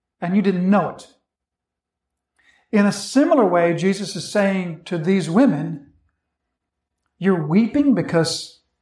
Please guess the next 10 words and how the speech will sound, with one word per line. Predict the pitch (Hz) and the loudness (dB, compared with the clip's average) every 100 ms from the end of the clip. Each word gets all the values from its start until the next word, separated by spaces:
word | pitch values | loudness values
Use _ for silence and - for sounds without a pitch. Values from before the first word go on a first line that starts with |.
| _ _ _ | _ _ _
a | 156 | -2
man's | 151 170 202 170 | 0 2 4 2
gonna | 165 | -2
die, | 143 147 147 240 262 - _ _ _ _ _ _ - | 0 0 0 0 -2 -4 _ _ _ _ _ _ -2
a | |
man | 165 180 185 | 2 2 2
you | 190 | 2
don't | 180 | 0
even | 143 131 | -4 -6
know. | 143 214 285 - | -2 -2 -2 -8